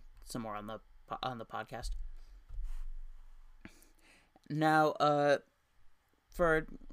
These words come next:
next story, uh, Billy Joel, um, he's, uh, post-, postponing, uh, his, uh,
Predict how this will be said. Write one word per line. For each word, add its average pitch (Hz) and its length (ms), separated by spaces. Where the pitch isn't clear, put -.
next 156 400
story, 139 440
uh, 143 260
Billy 190 400
Joel, 175 760
um, 147 480
he's, 156 400
uh, 151 340
post-, 180 420
postponing, 165 880
uh, 143 300
his, 151 680
uh, 139 320